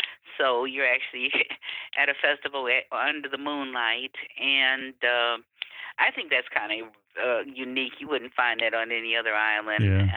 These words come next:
Speaker 1: And, uh, uh, you have, uh, you know, at least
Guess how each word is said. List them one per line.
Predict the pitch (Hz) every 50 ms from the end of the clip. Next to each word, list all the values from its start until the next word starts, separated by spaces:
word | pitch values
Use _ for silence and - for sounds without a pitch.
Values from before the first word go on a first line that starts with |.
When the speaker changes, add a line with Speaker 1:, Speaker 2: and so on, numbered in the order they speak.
| 113 113 110
Speaker 1:
And, | 110 110 107 107 104 - 104
uh, | 104 104 104 - - - - - - - - - - - _ _ _ _ _ _ _ - -
uh, | 165 147 131 - - 120 120 -
you | 165 151 165 156
have, | 156 160 147 143 139 139 139 127 131 _ -
uh, | 131 127 123 120 120 120 117 113 123 - -
you | 165 185 170
know, | 139 156
at | -
least | 127 139 139 135 131